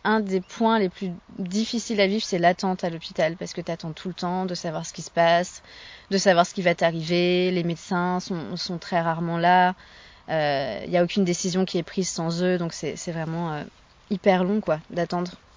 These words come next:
Et quand je suis arrivée à Bichat, je crois, je crois que j'ai attendu six heures avant, euh, on m'a montré ma chambre, je me suis installée, mais on, j'ai attendu six heures avant de savoir, euh, avant de voir quelqu'un qui m'a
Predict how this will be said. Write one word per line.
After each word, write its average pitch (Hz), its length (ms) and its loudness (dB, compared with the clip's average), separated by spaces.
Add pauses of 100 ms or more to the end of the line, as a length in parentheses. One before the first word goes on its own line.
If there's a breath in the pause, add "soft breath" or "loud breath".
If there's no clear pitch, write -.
(880)
Et 202 100 0
quand 185 140 0
je 165 60 -4
suis 190 80 -2
arrivée 170 280 0
à 170 60 2
Bichat, 180 380 4
je 214 60 -2
crois, - 160 -4
je - 80 -6
crois 196 120 0
que 190 60 -2
j'ai 185 60 2
attendu 175 320 0
six 196 320 -4
heures 202 220 8
avant, 170 400 -2
euh, 156 160 -4 (540 loud breath)
on 196 60 4
m'a 185 140 8
montré 190 260 2
ma 185 140 6
chambre, 214 460 6
je 170 120 2
me 165 60 0
suis - 140 -4
installée, 165 460 0 (520 loud breath)
mais 170 120 -2
on, 160 260 -4
j'ai 175 140 -2
attendu 165 300 2
six 170 280 -4
heures 202 140 6
avant 165 160 2
de 160 60 -6
savoir, 170 480 -2
euh, 160 180 -6 (160)
avant 170 200 -2
de 165 80 -2
voir 185 240 2
quelqu'un 185 380 -2
qui - 160 -10
m'a 156 280 -6